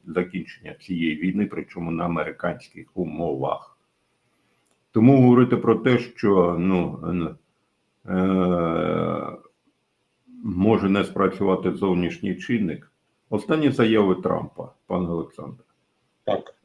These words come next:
Speaker 1: Економічний тиск можливий не тільки проти Росії, але й, відповідно, проти України. Правильно?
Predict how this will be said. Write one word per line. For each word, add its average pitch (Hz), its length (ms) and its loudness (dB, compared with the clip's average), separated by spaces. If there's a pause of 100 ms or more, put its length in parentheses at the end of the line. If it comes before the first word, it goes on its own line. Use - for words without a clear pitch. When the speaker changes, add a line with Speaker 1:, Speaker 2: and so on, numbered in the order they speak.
Speaker 1:
Економічний 120 600 4
тиск 151 360 0
можливий 104 540 2
не 110 140 0
тільки - 240 -8
проти 120 320 0
Росії, 95 340 -2
але 92 180 2
й, 90 40 4
відповідно, 92 520 -2
проти 90 280 -6
України. 76 640 -8
Правильно? 104 400 0